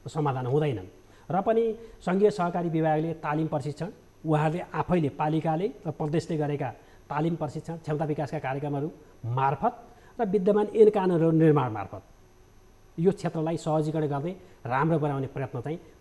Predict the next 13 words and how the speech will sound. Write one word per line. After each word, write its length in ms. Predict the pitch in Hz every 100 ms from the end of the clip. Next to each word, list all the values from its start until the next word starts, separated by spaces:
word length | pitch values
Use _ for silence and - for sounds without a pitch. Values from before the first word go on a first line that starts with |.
| -
पालिका 320 | 151 165 185
र 80 | 185
प्रदेशबाट 480 | - 143 143 135 123
पनि 180 | 135 127
भइरहेछ। 460 | 107 113 104 92 - - - - 156
यद्यपि 540 | 151 185 254 254 - 175
कमी 200 | 180 175
कमजोरीहरू 520 | 156 147 139 127 123
छन्, 180 | 185 285 -
यसलाई 180 | 147 147
चिरेर 400 | 151 143 131 117
जाने 240 | 113 95
हो। 120 | 90